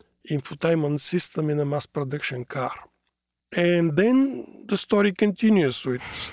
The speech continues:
<laughs> Kinect, with HoloLens, many other products, and this is another difference between industrial research and academia. The satisfaction from your work is measurable.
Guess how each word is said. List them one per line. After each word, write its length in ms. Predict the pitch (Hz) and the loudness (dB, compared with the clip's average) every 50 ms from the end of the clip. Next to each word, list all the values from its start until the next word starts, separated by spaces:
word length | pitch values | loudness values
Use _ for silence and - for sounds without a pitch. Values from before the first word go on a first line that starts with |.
| - - | -4 -2
<laughs> 440 | 254 - _ - 226 208 _ - - | -2 -2 _ -2 -4 -4 _ -2 2
Kinect, 840 | 202 190 165 165 180 202 _ _ _ - - - - 220 - - - - - - - - - - _ _ _ _ | 2 4 4 4 2 2 _ _ _ -12 -10 -8 -8 -8 -8 -10 -16 -20 -20 -20 -20 -20 -20 -20 _ _ _ _
with 140 | - 131 - | -6 -6 -6
HoloLens, 1040 | - - - 170 180 180 185 185 185 180 180 175 180 180 - - - - - - - _ _ _ _ _ _ _ - | -6 -2 2 4 4 4 4 4 4 4 4 4 2 2 0 -2 -2 -2 -4 -8 -12 _ _ _ _ _ _ _ -2
many 320 | - 165 165 170 170 170 | 2 4 4 4 4 4
other 300 | 170 170 170 160 170 165 | 4 4 4 4 2 0
products, 880 | 160 - - 170 165 156 147 160 160 - - - - - - - - - _ _ _ _ _ _ _ _ _ _ _ _ _ _ | 0 0 2 2 4 4 2 0 -2 -2 -4 -4 -2 -2 -4 -4 -8 -12 _ _ _ _ _ _ _ _ _ _ _ _ _ _
and 220 | - 180 180 185 175 | 0 2 2 2 2
this 160 | 196 185 - | 0 0 0
is 180 | 190 165 - - | 0 0 0 0
another 380 | 165 165 170 175 165 165 156 | 2 2 2 2 2 0 0
difference 480 | 139 135 165 160 - 170 156 151 143 143 | 2 0 0 0 0 0 0 0 0 -2
between 500 | - 170 139 - - 160 156 151 143 143 _ _ _ _ _ _ _ _ _ _ _ _ _ | -4 -8 -8 -4 -2 0 0 0 0 -4 _ _ _ _ _ _ _ _ _ _ _ _ _
industrial 680 | - 165 147 139 135 170 160 - - 160 156 151 151 147 | -6 -6 -4 -2 -2 -2 -2 -2 -2 0 2 2 2 2
research 440 | 147 135 - - 156 143 139 - | 0 -2 0 0 0 0 0 -2
and 120 | - 139 139 | -2 -2 -2
academia. 640 | 135 - 143 135 131 143 151 147 135 120 120 120 - - | -2 -2 -4 -2 0 2 2 2 2 2 0 -2 -4 -6
The 140 | 151 147 151 | -4 -2 -2
satisfaction 1040 | - - 156 143 - - 143 - - - 156 170 175 - - - 143 143 160 196 - _ _ | -2 -2 -6 -6 -6 -4 -4 -4 -4 -2 -2 -2 -2 -2 -4 -2 -2 -2 -2 -2 -6 _ _
from 260 | - - 156 143 143 | -8 -6 -2 -2 0
your 220 | 156 170 175 165 160 | 2 2 2 2 2
work 400 | 156 151 151 160 160 160 143 - | 0 2 2 2 2 0 0 -4
is 180 | 147 139 135 | -4 -2 0
measurable. 720 | 143 143 143 143 147 143 143 131 139 131 120 117 110 117 - | 0 2 2 2 2 0 0 0 0 0 0 -2 -4 -4 -6